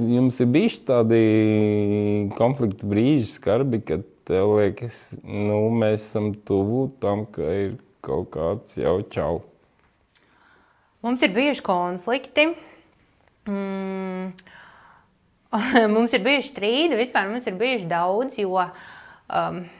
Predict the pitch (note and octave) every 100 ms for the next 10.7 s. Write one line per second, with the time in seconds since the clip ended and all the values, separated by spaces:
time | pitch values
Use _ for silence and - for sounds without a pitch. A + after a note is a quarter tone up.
0 | - _ _ _ _ _ G#3 A#3+ C4 G3
1 | A#3 D4+ G3 - G#3+ G#3+ F3+ F#3+ C4+ D#4
2 | C#4+ C#4+ B3 G3 F3+ E3+ E3+ E3+ F3+ -
3 | F#3 G#3 A#3+ A3+ A3+ B3 F3+ - - A2+
4 | - A2+ G2 F#2 G2 A#2 - G#2 A2 G#2
5 | G#2+ A2+ G3+ G#3 G#3+ A3 F#3+ F#3+ F#3 G3+
6 | F#3 G3 B3 C4 B3+ A3 F#3 G3 G3+ G3
7 | F3+ F#3+ F#3+ F#3+ F#3 F3+ F#3+ - - -
8 | - G3+ G#3 C#4 C4+ G3 G3 B3 C4 G3
9 | A3+ - F#3 F3+ G3+ C4 - G#3 G3 G#3+
10 | A#3 A3 - F#3 F#3 G#3